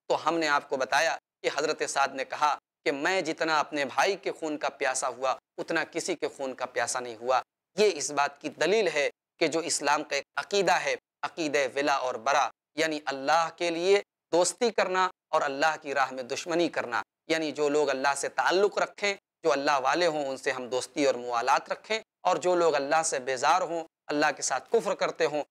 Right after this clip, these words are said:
अल्लाह और उसके रसूल के दुश्मन हों, हम उनसे अपने आप को बरी रखें। इस्लाम के इस अकीदे का इस बात होता है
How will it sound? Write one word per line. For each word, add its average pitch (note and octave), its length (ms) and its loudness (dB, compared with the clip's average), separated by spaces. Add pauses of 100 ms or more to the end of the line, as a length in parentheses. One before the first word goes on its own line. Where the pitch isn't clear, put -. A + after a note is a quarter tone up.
(160)
अल्लाह D#3 200 4
और D3 100 0
उसके C#3 200 -6
रसूल C3+ 260 -2
के B2+ 140 -4
दुश्मन E3 360 2
हों, E3+ 160 0 (240)
हम G3+ 100 2 (140)
उनसे E3+ 240 0
अपने C#3 220 -4
आप A#2 160 -4
को D3 160 0
बरी F#3 260 0
रखें। E3 300 -6 (240)
इस्लाम D3+ 340 -2
के C#3+ 120 -6
इस B2+ 220 -4
अकीदे F#3 400 2
का D#3+ 140 -2
इस C#3+ 220 -6
बात F#3 300 0
होता C#3 240 -4
है C3 180 -2